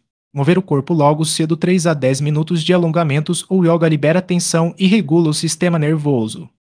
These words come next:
Combine movimentos com respirações longas para transformar rigidez em espaço. Hábitos noturnos que tornam sua manhã mais calma. Um. Horários regulares de dormir e acordar. Dois. Quarto escuro, temperatura amena e menos barulho.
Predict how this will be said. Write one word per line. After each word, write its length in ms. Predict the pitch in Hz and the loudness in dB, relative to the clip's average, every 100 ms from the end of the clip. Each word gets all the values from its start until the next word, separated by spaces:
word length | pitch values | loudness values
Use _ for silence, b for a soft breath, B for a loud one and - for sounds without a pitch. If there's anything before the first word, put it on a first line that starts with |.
| _ | _
Combine 340 | 196 180 185 196 | 0 2 4 4
movimentos 600 | 185 190 180 175 175 - | 2 2 2 0 -2 -4
com 140 | 151 | 0
respirações 720 | 151 160 196 190 - 180 185 | 0 0 0 0 0 0 0
longas 320 | 156 175 165 | 0 0 0
para 200 | - 165 | 0 -2
transformar 500 | 160 202 202 202 185 | 0 -2 0 2 2
rigidez 480 | 151 170 185 160 156 | 2 2 2 2 2
em 80 | 180 | 2
espaço. 640 | 190 - 131 107 - - - _ _ | 0 0 -2 -2 -8 -14 -20 _ _
Hábitos 340 | 135 127 - 143 | -6 -4 -4 -4
noturnos 480 | 139 139 147 135 | -4 -2 -2 -4
que 100 | - | -6
tornam 320 | 160 147 139 160 | -4 0 0 0
sua 200 | - 170 | 0 0
manhã 240 | 185 151 | 2 2
mais 240 | 156 165 | 2 0
calma. 320 | - 185 175 147 | 0 0 2 0
Um. 220 | 117 110 - _ _ | -2 -8 -16 _ _
Horários 380 | 160 143 143 139 | -2 0 0 -2
regulares 460 | 190 170 160 135 139 | -4 -2 0 0 -2
de 100 | 156 | -2
dormir 280 | 147 147 151 | -2 -2 -2
e 60 | |
acordar. 540 | 139 143 143 123 107 - _ _ - | -4 -4 -4 -4 -6 -12 _ _ -2
Dois. 400 | 185 120 113 - _ _ _ | 2 2 0 -8 _ _ _
Quarto 240 | 165 156 165 | -2 0 -2
escuro, 380 | - 180 170 | -4 -2 0
temperatura 640 | 170 - 156 160 156 156 180 | -2 -4 -2 0 -2 0 0
amena 240 | 175 175 | 2 0
e 80 | 170 | 0
menos 300 | 165 160 156 | 0 0 0
barulho. 520 | 147 151 139 113 104 | -2 -2 0 -2 -6